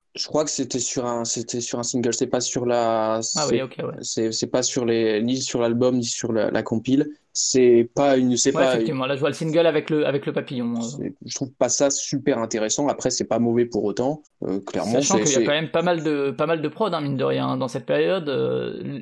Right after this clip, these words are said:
Speaker 2: t'as cité le, la compilation, l'album, mais je vois qu'il a sorti quand même pas mal d'E P, justement, entre, c'est pour ça que j'allais te demander de, jusqu'à quand va cette période, parce que jusqu'en deux mille, euh, jusqu'à Pass Me By, en fait, il a été beaucoup plus prolifique, quoi.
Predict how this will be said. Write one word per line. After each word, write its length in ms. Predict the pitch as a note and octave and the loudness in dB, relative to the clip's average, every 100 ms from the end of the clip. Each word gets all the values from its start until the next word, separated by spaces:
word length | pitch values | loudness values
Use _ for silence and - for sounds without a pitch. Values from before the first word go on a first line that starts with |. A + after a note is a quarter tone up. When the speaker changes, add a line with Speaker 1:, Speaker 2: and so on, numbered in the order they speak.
| C3+ | -6
Speaker 2:
t'as 120 | C3 | -6
cité 340 | - C#3 D#3 | -6 -6 -4
le, 320 | D3 C#3 C3+ C3 | -2 0 0 0
la 100 | C3 | -2
compilation, 560 | C#3 C3 C3+ B2+ E3 | -4 -2 -4 -4 -4
l'album, 380 | D3+ C3+ E3+ F#3+ - - _ | -2 0 0 -2 -8 -20 _
mais 80 | C#3 | -6
je 80 | C3 | -2
vois 100 | E3+ | -2
qu'il 160 | - C3+ | 0 -2
a 40 | |
sorti 280 | C3 B2 D#3+ | -2 -6 -4
quand 100 | D3+ | -4
même 160 | D3 | -2
pas 80 | D3+ | -4
mal 180 | D#3 D#3 | -4 -4
d'E 140 | D3 | -6
P, 160 | D3+ F3+ | -8 -8
justement, 400 | D#3 C3+ D3 E3 | -8 -8 -6 -4
entre, 280 | D#3 C#3+ C3 - - | -6 -6 -8 -10 -14
c'est 160 | - | -10
pour 120 | C3+ D3 | -6 0
ça 100 | D#3 | 2
que 20 | |
j'allais 160 | C#3 | 2
te 40 | C3+ | 2
demander 360 | D3 D#3 F3 | 2 4 4
de, 400 | D#3 D3+ C#3 A#2+ B2+ - - - | 2 0 -2 -6 -8 -12 -16 -12
jusqu'à 320 | - C#3 - D3+ | -10 -8 -4 -2
quand 120 | F3 | 0
va 100 | D#3 | 0
cette 180 | D3+ C3 | -2 0
période, 260 | D3+ G3+ | 0 0
parce 160 | E3 - | -4 -6
que 100 | C#3+ | -8
jusqu'en 280 | B2+ - C3+ | -8 -6 -4
deux 140 | C#3+ | -2
mille, 200 | D3+ C#3 | -2 0
euh, 240 | C3+ C3 | 0 0
jusqu'à 240 | B2+ B2+ D#3+ | -2 -4 -4
Pass 220 | D3+ C3+ | -4 -4
Me 80 | C#3 | -2
By, 160 | E3 | 0
en 80 | D#3+ | 0
fait, 200 | - - - - _ _ | -2 -6 -8 -20 _ _
il 180 | - D#3+ | -10 -6
a 60 | |
été 160 | E3 C3+ | -4 -4
beaucoup 280 | C3+ C3+ C#3 | -6 -4 -6
plus 280 | - D#3+ D3+ - | -4 -4 -6 -10
prolifique, 460 | - - - D#3 D3+ | -6 -4 -2 -6 -6
quoi. 220 | B2 C3 | -8 -8